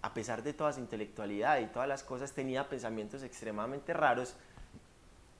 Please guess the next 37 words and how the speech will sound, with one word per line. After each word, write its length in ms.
eh, 380
que 100
no, 420
ya 240
no 200
son 260
muy 160
aceptados 400
en 60
nuestra 260
sociedad. 500
Por 140
ejemplo, 400
era, 320
tenía 160
una 180
posición 420
extremadamente 560
machista 760
y 60
considera 460
a 20
las 160
mujeres 420
inferiores, 960
<laughs> 0
en 140
cierto 320
sentido, 500
eh, 760
intelectualmente. 1040
O 40
sea 220
que 120
todos 280
esos 160
pensamientos, 720